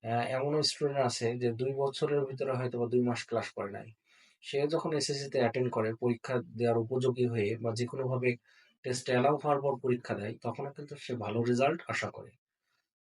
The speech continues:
তো এটা মানে স্বভাবগতই, আহ, শিক্ষার্থীরা যারা থাকে, আহ, তাদের একটা, আহ, প্রয়াস বা মনের ইচ্ছা বা, আহ, যেটাই আমরা বলি না কেন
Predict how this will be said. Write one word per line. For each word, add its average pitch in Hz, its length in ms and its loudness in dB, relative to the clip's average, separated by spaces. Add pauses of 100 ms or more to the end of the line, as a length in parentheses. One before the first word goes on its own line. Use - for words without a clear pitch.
(120)
তো 156 220 4
এটা 180 380 6
মানে 135 420 2
স্বভাবগতই, 156 680 4 (400)
আহ, 120 160 2
শিক্ষার্থীরা 139 680 2
যারা 127 260 4
থাকে, - 380 -4 (280)
আহ, 120 200 4
তাদের 127 440 4
একটা, 123 500 -2 (540)
আহ, 107 200 -2 (140)
প্রয়াস 127 440 4
বা 123 60 4
মনের 123 320 4
ইচ্ছা 120 500 0
বা, 113 440 2 (540)
আহ, 107 480 -6
যেটাই 151 380 2
আমরা 135 180 2
বলি 113 280 2
না 113 100 2
কেন 104 180 -4